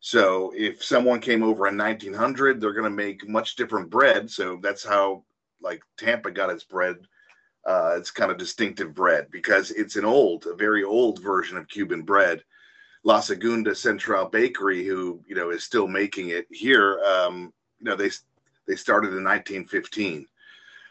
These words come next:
Um, now, if you were, uh, Cubans who came over in nineteen fifty-nine or nineteen sixty and opened up a place, your bread would look way differently because, you know,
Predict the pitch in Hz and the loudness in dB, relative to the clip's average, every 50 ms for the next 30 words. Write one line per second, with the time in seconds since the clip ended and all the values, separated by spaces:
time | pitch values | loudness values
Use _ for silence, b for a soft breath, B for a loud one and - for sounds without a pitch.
0 | b b 104 101 101 98 95 104 113 120 120 110 110 113 117 110 - 120 131 131 | b b 4 6 6 6 4 4 6 6 6 6 4 2 0 -2 -4 -2 0 2
1 | 131 127 120 117 110 107 98 85 107 107 98 95 92 95 95 - - 139 143 123 | 4 4 4 4 4 2 0 -2 -2 -2 -2 -2 -2 -4 -8 -4 0 0 2 2
2 | 131 120 110 110 117 117 104 - 127 120 120 120 117 117 117 107 107 104 104 104 | 0 -2 -2 -6 -8 -10 -8 -4 -4 -4 -2 0 2 2 2 4 2 0 0 2
3 | 107 110 113 110 113 101 92 - 113 110 - 101 95 104 104 120 127 113 101 98 | 0 -2 -2 -2 -4 -6 -4 -4 -6 -8 -6 -6 -2 0 0 0 0 0 -2 -2
4 | 98 101 101 - 92 85 - - - 165 160 - - - 113 107 101 98 101 101 | -2 -2 -4 -4 -10 -10 -2 4 4 4 4 2 -4 0 0 0 2 0 -2 -4
5 | 98 - 98 92 98 87 - 92 87 - - 95 92 87 90 90 - - - _ | -4 -4 -6 -4 -4 -4 -4 -8 -12 -6 -4 -2 -2 -2 -2 -6 -8 -14 -18 _
6 | _ _ _ _ - 101 95 82 80 107 113 113 113 113 113 110 104 98 104 98 | _ _ _ _ -6 -6 -6 -4 2 4 4 6 6 4 2 0 0 -2 -8 -8
7 | - 101 107 107 107 101 117 127 - - 98 82 80 78 78 _ _ _ - 87 | -4 -2 0 0 2 2 2 0 2 -2 -6 -8 -8 -16 -20 _ _ _ -20 -18
8 | - - 95 92 92 90 87 - - _ b b b b b b b b b b | -10 -6 -4 -4 -4 -4 -8 -10 -14 _ b b b b b b b b b b
9 | b b - 110 107 107 95 92 - | b b -4 0 0 0 0 -2 -8